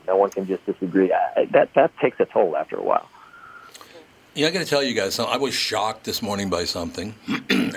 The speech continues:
Speaker 2: I, very few things shock me anymore, but this is twenty twenty, and there was an article on the show this morning reading about, uh, what men find, uh, about women that, that what, what men find things about women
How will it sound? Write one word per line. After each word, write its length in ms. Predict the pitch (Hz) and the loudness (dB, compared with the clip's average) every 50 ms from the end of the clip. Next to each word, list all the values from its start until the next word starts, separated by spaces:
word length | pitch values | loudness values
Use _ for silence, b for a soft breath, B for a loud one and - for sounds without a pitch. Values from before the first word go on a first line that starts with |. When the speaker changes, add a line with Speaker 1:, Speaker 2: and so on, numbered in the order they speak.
| 101 104 | -2 -2
Speaker 2:
I, 220 | 95 95 92 85 78 - - - - 101 | -2 -2 -4 -6 -8 -14 -20 -20 -18 -6
very 320 | 98 123 139 139 117 101 82 87 101 90 - - - _ | -4 -2 0 0 -2 -4 -6 -10 -16 -20 -20 -20 -20 _
few 240 | - - 120 110 101 | -8 -6 -4 -4 -2
things 280 | - 101 95 92 85 | -2 -4 -4 -4 -6
shock 320 | - - 92 87 90 - - | -6 -4 -2 -4 -4 -4 -8
me 120 | 90 85 | -8 -8
anymore, 420 | 85 85 85 85 85 87 95 95 92 B B B B B B B B B _ | -8 -8 -6 -6 -2 -2 -2 -2 -4 B B B B B B B B B _
but 120 | 120 120 | 0 2
this 180 | - 139 139 123 | 2 0 0 2
is 200 | 135 135 120 - | 0 0 0 -2
twenty 340 | - 117 110 110 104 95 87 | -4 -2 -2 -2 -2 -4 -6
twenty, 460 | - - 101 98 90 85 82 90 95 - - B B B B B B B B B - | -6 -4 -2 -2 -2 -2 -4 -6 -8 -10 -16 B B B B B B B B B 0
and 440 | 117 110 113 117 110 110 107 101 104 | 2 2 2 0 0 -2 -2 -2 -2
there 100 | 104 101 | -2 -2
was 120 | 101 98 | -2 -2
an 80 | 104 120 | 0 0
article 320 | 147 160 147 - - 110 | 2 2 0 0 -2 -4
on 100 | 101 98 | -4 -4
the 60 | 92 85 | -4 -4
show 180 | 107 98 92 90 | -2 -2 -2 -2
this 120 | 85 - | -4 -6
morning 260 | 98 92 95 95 92 | -6 -6 -6 -4 -4
reading 260 | 92 104 104 101 101 | -4 -4 -4 -4 -4
about, 420 | 98 87 92 92 92 90 87 - - | -2 -2 0 0 0 -2 -4 -6 -4
uh, 220 | 95 90 90 87 90 90 - | -2 -2 0 -2 -4 -6 -2
what 240 | 110 117 107 - - | -2 -2 -2 -2 -6
men 420 | 104 104 104 117 123 123 123 123 | -8 -4 -2 -2 -2 -2 -2 -4
find, 520 | 123 - 120 104 104 101 101 101 95 95 - - - _ _ _ | -4 -2 -2 -2 -2 -2 -2 -2 -4 -6 -8 -10 -16 _ _ _
uh, 680 | - 113 101 95 95 92 92 90 90 90 90 87 87 85 B B B B B B B B B B B B B B - | -4 -2 0 0 0 0 0 -2 -2 -2 -2 -2 -4 -6 B B B B B B B B B B B B B B -6
about 320 | 120 104 110 104 95 - | -2 0 0 0 -2 -2
women 340 | 98 110 113 107 104 98 92 | -2 -2 -2 -2 -2 -2 -2
that, 180 | 90 92 90 - | -2 -2 -4 -8
that 280 | 95 101 98 101 95 | -16 -16 -12 -12 -8
what, 160 | 95 98 92 98 | -6 -8 -8 -8
what 320 | 98 101 104 113 117 117 | -8 -4 -2 -2 -2 0
men 380 | 117 131 135 135 131 131 123 101 | 0 -2 0 0 0 0 0 -2
find 500 | - - - - 123 120 120 117 110 - | -4 -10 -2 -2 0 0 0 -2 -4 -4
things 260 | - 120 120 113 107 101 | -2 -2 -2 0 -2 -2
about 240 | 98 104 98 95 | 0 0 0 0
women 460 | 90 104 104 98 98 98 95 92 90 | 0 -2 -2 -2 -2 -4 -4 -6 -8